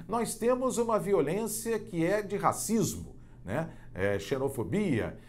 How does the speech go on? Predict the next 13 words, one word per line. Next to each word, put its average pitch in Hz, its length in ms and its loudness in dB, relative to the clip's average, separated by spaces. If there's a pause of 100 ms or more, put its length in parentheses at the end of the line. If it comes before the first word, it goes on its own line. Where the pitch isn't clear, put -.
(160)
Copa 160 340 4
Libertadores 127 800 0
da 117 100 0
América, 110 760 0 (220)
Copa 165 320 2
Sul-Americana, 127 1160 -2 (220)
Campeonato 185 520 2
Brasileiro, 131 760 4
o 87 100 0
Estádio 175 420 -2
de 139 120 -4
São 175 260 -4
Januário, 135 640 2